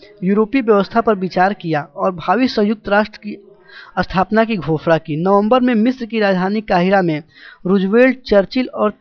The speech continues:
चीनी नेता चियांग काई ने शेख, चियांग काई शेक ने पूर्वी एशिया के विचार पर, विषय पर विचार विमर्श किया।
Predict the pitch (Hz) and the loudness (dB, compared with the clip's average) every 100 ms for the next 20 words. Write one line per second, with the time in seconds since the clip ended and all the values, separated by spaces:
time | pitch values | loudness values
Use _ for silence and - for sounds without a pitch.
0 | _ - 208 240 190 175 185 147 175 _ | _ -4 0 2 2 2 2 0 -4 _
1 | _ _ _ _ _ _ - - 233 240 | _ _ _ _ _ _ -10 -2 0 0
2 | 226 208 233 220 196 - 247 262 - _ | -2 0 0 0 -2 -6 -4 -4 -4 _
3 | _ _ - 196 196 208 226 - 226 214 | _ _ -4 -2 -2 0 -2 -2 -8 -4
4 | 180 160 - 214 214 262 220 208 - 226 | -2 -2 -4 -4 -2 -4 -4 -8 -4 -4
5 | 233 202 185 202 196 208 208 175 _ 107 | -2 -6 -6 0 0 0 -4 -6 _ -20
6 | 113 165 180 - 214 220 208 185 180 175 | -14 -10 -8 -4 -2 -2 -2 -6 -16 -4
7 | 196 190 170 175 180 - 208 | -2 0 -2 -2 -4 -4 -2